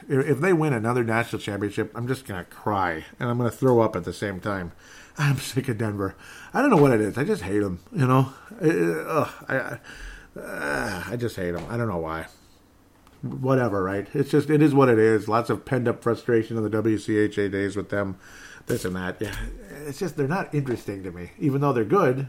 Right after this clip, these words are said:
they're not interesting. I'd rather see someone else win, and that's how I stand on things. In North Dakota, they can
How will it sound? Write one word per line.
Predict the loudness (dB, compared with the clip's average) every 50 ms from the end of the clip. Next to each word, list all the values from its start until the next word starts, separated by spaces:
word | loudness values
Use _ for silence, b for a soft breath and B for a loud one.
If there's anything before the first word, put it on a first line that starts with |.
| -8 -4
they're | -2 -2 0
not | 2 0 0 0
interesting. | -2 -4 -2 -2 -2 -2 -2 -4 -4 -4
I'd | -4 -4 -4 0 2
rather | 2 2 2
see | 0 -2 -4 -6
someone | -6 -4 -4 -4 -4 -4 -4
else | -4 -6 -6 -6
win, | -6 -6 -6 -8 -10 B B B B B B B B B B
and | B -8 -6
that's | -6 -6 -6 -4
how | -4 -2 -2 -2 -4
I | -6 -8 -10
stand | -12 -10 -8 -8 -6 -6 -8
on | -8 -10
things. | -10 -10 -10 -10 -10
In | -8 -6
North | -2 0 0 0 -2
Dakota, | -4 -4 0 2 4 4 4 4
they | 2 0
can | 0 -2 -6 -6 -6 -10